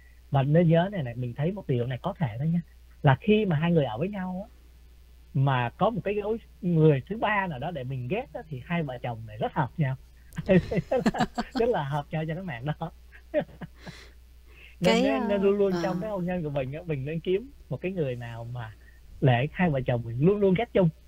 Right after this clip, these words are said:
Speaker 1: thì, thì, thì coi như là bù lại, thay vì là mình tương tác mình không ưng ý với nhau thì thay vì mình ghét một cái đứa thứ ba thì rất là vui.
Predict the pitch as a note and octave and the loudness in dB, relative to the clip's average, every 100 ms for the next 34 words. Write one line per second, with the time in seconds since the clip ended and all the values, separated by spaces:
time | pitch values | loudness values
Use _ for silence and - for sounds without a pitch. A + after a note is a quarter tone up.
0 | - - E3+ C#3 - B2+ A#2 B2+ A#2+ D#3+ | -20 0 0 0 -2 -2 -2 -6 -6 -4
1 | D#3+ C#3+ B2 - - C3+ C3+ B2 D#3 D3+ | -4 -6 -8 -4 0 0 0 -4 -2 -2
2 | C3+ A#2+ A#2+ A#2 - - C#3 B2+ E3 D#3+ | -2 -4 -6 -12 -20 -2 2 4 2 2
3 | F#3+ G3 B2+ E3 F#3+ F3 F#3+ A3 F#3 D3+ | 0 -4 0 2 4 2 0 -2 -4 -4
4 | C3 A2 - D3+ C3+ A#2+ A2+ D#3 A3 - | -6 -6 -2 -2 -2 -4 0 0 0 -2
5 | C3+ - E3 D#3+ G#3+ F3+ C#3 - - - | -2 0 2 2 2 0 -2 -6 -20 -20
6 | - C#3 C#3+ A3 D#3 C#3 | -2 2 4 4 2 0